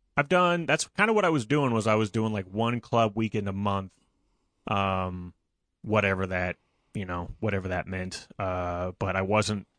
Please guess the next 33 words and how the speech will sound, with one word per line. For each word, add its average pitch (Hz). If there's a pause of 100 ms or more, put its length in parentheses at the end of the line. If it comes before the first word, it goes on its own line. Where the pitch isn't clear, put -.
(380)
I 107
wasn't, 113
like, 101
actively 98
seeking 110
gigs 98
or 101
anything. 98 (160)
Um, 98 (720)
and 175
I 202
don't 175
know, 104
I 127
just 165
think 175
it's -
common 101
sense. 95
I 110
think 139
people 127
were 113
getting 107
stressed 107
out 101
because 104
it's 98
confusing 104
and 98
they 95
don't 98
understand 95